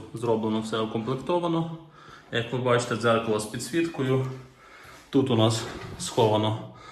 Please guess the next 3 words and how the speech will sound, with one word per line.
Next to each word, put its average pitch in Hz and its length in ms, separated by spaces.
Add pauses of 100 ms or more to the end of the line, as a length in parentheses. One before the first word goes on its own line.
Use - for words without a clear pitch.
(260)
бойлер, 160 560 (920)
далі 107 320
пралка, 151 480